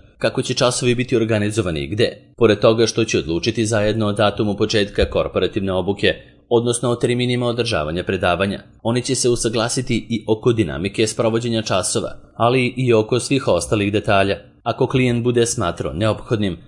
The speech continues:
organizator ima mogućnost da nastavu održi i u prostorijama tog preduzeća, ali isključivo onda kada taj prostor bude sadržao sve što je neophodno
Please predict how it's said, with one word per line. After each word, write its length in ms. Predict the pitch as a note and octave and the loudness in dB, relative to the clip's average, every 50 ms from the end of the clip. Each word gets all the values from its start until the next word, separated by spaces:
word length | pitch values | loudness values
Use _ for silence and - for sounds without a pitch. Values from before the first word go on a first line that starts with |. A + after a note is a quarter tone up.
| - | -2
organizator 640 | - A#2 G#2+ F2+ G#2 F#2+ G2+ A2 B2 C#3+ C3 - D3 | 0 0 2 2 0 -2 0 0 0 2 2 2 2
ima 140 | C#3 C3+ C3+ | 2 0 0
mogućnost 640 | B2+ B2 A2+ A2 A#2 C3 B2+ - - A#2 G2+ F#2+ G2 | 0 0 0 2 0 0 0 0 -2 -2 -2 0 0
da 80 | A#2 | 0
nastavu 540 | G#2 A2 A2+ A2 F2 D2 - - A2 E2+ D#2 | 0 2 0 0 -2 -2 -4 -2 -2 -2 -2
održi 400 | D2 D#2+ F#2 B2 A2 A2+ A2+ F2 - - - - | -2 -2 -2 -2 0 2 0 0 0 -4 -10 -4
i 120 | - C3 C3 | 0 2 2
u 60 | A#2+ - | 2 2
prostorijama 640 | B2+ A#2+ A#2 - - B2+ A#2+ B2+ B2 B2 B2 B2 | 0 -2 -2 0 0 0 0 0 0 0 -2 -4
tog 260 | A2+ - B2 G2 E2 - | -2 0 0 0 0 -2
preduzeća, 600 | - F2+ D2+ E2+ F#2 G2 G#2+ F2+ E2+ - - F2+ - - - - - - | -4 -4 -4 -4 -2 0 0 0 0 0 -4 -6 -8 -10 -18 -20 -4 -2
ali 160 | A2 G2 G2+ | 0 0 0
isključivo 520 | F#2+ - - C#3 C#3 C#3 - C3+ G2+ G2 | 0 -2 -2 -2 0 0 0 0 0 0
onda 420 | E2+ E2+ A2 A#2+ A2 F#2 E2 E2 - | -2 0 0 -2 0 -2 -2 -2 -2
kada 280 | - G2+ D#2+ E2+ E2 | -4 -4 -2 -4 -2
taj 200 | - A#2 A2+ A2+ | 0 0 0 0
prostor 380 | - A#2 A2 A2+ A2+ - B2+ A2+ | 0 0 0 0 0 -2 -4 -2
bude 260 | A2+ B2+ A#2 A2+ A2 | -2 0 0 0 0
sadržao 540 | A2 - A2+ G#2 A2 A#2+ A2 A#2+ A2+ F#2 - - - - - _ | 0 0 -2 -2 -2 -2 0 2 2 0 0 -4 -10 -20 -18 _
sve 280 | - - - B2 A#2+ A#2 | -10 -8 -4 -2 -2 0
što 140 | - - | 0 0
je 180 | A#2+ G#2+ G2+ F#2+ | 0 0 0 0
neophodno 680 | G2 G2+ G#2 B2 G#2 E2 - - - A#2+ G2 F2+ F2+ | -2 0 0 0 0 -2 -4 -2 -2 -2 -2 -2 -4